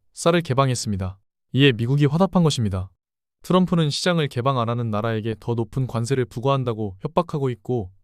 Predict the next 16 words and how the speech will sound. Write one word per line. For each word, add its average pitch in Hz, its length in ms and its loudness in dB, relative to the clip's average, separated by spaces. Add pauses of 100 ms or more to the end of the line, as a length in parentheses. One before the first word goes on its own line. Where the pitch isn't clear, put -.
(140)
유럽연합도 131 720 2
십오 185 240 -2
퍼센트 180 360 0
합의에 156 340 0
접근하고 127 520 -4
있다고 104 260 -6
밝혔습니다. 95 640 -8 (380)
이에 139 160 6
시장에서는 139 680 2
기대감으로 123 480 0
상승했습니다. 110 760 -2 (560)
중요한 156 360 4
것은 127 480 2
관세 127 280 0
합의를 156 340 2
하는데 107 460 -2